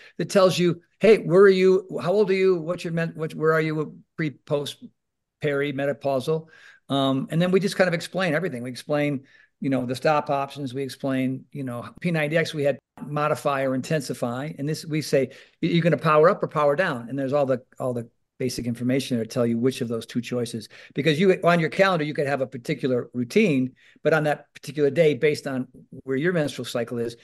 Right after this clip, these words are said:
you'll be powering down on this routine. And then if you're not in that point in your menstrual cycle, that's the day that you would power up. So we've, we've got super nuanced here, which,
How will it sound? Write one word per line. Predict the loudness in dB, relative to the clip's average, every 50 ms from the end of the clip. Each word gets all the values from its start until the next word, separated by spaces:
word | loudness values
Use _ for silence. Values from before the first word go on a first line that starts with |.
| _ _ _
you'll | -4 -2 -2
be | -2 -2 -4
powering | -6 -6 -6 -4 -4 -4 -2 -2
down | 0 0 0 0 -2 -4 -6
on | -8 -10
this | -12 -12 -12 -14
routine. | -14 -12 -14 -14 -14 -14 -18 _ _ _ _ _ -8
And | -4 -4
then | -2 -2
if | -4 -4 -4
you're | -2 0
not | 2 2 2
in | 0
that | -2 -4 -4
point | -4 -4 -4 -4
in | -4
your | -4 -4
menstrual | -4 -4 -6 -8 -10 -6
cycle, | -4 -4 -4 -4 -4 -6 -6 -8 -14 -20 _ _
that's | -8 -6 -6 -6 -6
the | -6
day | -4 -4 -4 -4
that | -6 -8 -8
you | -8 -8
would | -8 -8 -8
power | -6 -6 -4 -2 0 0
up. | 0 0 -2 -6 -10
So | -2 2 6 6 6 4 2 -4 -16 -20 _ _ -6
we've, | -6 -6 -4
we've | -4 -4 0
got | 2 0 0 0
super | 0 2 2 2 4 2 0
nuanced | 2 2 2 0 0 -2 -2 -6 -10 -12 -8
here, | -6 -6 -6 -4
which, | -6 -8 -8 -8 -12 -14